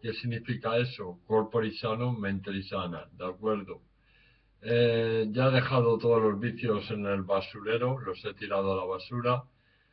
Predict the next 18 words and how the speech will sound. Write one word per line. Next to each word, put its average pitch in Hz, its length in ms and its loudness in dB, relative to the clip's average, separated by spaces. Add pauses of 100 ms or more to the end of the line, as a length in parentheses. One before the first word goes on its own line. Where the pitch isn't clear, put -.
(360)
Y 123 160 2
ahora 151 220 8
lo 139 200 4
que 120 200 0
quiero 143 600 4
es 127 500 2 (160)
o 110 160 -4
ser 143 260 0
capitán 107 460 0
general 104 580 -2
o 98 140 -4
destruir 101 540 -6
la 92 180 -2
tierra. - 500 -6 (100)
Están 107 540 -2
las 95 220 0
dos 107 240 -4
opciones. - 640 -8